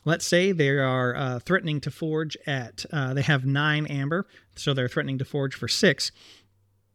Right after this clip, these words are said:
Uh, if you really want to, you could go ahead and just get three creatures out, and Mix, of course, triggers itself, it counts itself, and have them forge for the full nine, so that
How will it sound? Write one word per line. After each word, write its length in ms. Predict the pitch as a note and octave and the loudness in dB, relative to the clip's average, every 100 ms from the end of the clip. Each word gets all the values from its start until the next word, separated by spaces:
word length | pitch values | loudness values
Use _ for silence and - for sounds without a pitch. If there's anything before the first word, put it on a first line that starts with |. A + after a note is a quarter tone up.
| _ D3+ | _ 0
Uh, 120 | C#3 F3+ | 4 4
if 160 | E3+ | 4
you 100 | F#3+ | 4
really 220 | F3 F3 | 6 6
want 260 | D3 A3 - | 6 4 0
to, 200 | - B2 - - _ | -2 -4 -4 -12 _
you 140 | C3+ D#3+ | 0 2
could 160 | D#3+ | 4
go 100 | D#3 | 6
ahead 180 | D3+ D#3 | 6 4
and 100 | D#3 | 2
just 180 | D3+ - | 0 0
get 180 | D3 - | -2 -2
three 600 | - E3 C4+ C4 E2+ - | -6 -2 0 -2 -4 -6
creatures 440 | - D3 - C3 | 0 0 2 -2
out, 240 | A#2+ C#3+ - | 0 -2 -2
and 140 | A#2 | -4
Mix, 160 | B2+ - | -6 -6
of 100 | A2+ | -10
course, 240 | A#2+ - | -8 -8
triggers 460 | - A2+ G#2+ G#2+ - _ | -6 -6 -6 -6 -8 _
itself, 480 | D#3 - - G#2 - | -8 -6 -8 -8 -8
it 80 | - | -6
counts 260 | - C3+ - | -2 -2 -4
itself, 400 | - E3 C#3+ - - - _ - | 0 2 2 -4 -18 -20 _ 0
and 140 | C#3+ | 2
have 180 | E3+ E3 | 2 2
them 140 | D3+ | 0
forge 460 | - F3 G#3 F3+ - | 2 4 4 4 2
for 80 | D3 | -2
the 80 | |
full 200 | - E3 | 2 2
nine, 380 | C#3+ E3+ G3 D#3+ | 4 2 2 0
so 140 | - C#3+ | 2 2
that 180 | B2+ | 2